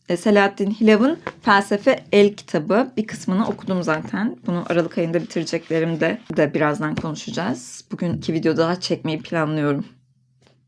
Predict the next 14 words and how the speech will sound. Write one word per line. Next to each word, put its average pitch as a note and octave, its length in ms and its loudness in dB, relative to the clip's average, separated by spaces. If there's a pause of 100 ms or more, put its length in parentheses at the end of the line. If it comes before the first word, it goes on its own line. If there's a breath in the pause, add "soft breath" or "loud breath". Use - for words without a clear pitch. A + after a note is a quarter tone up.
(800 soft breath)
Özlem G3 520 4
böyle E3+ 280 2
bir D#3+ 60 -6
şey. A3+ 400 -4 (460 loud breath)
E, F#3 220 2
Felsefe A#3+ 760 2
El C#4 180 6
kitabında G3+ 880 0 (680)
felsefe A#3 360 0
tarihi E3 340 2
anlatıyor D#3+ 440 0
Selahattin E3 480 0
Hilav B3+ 340 2 (160)
ama C#4 380 6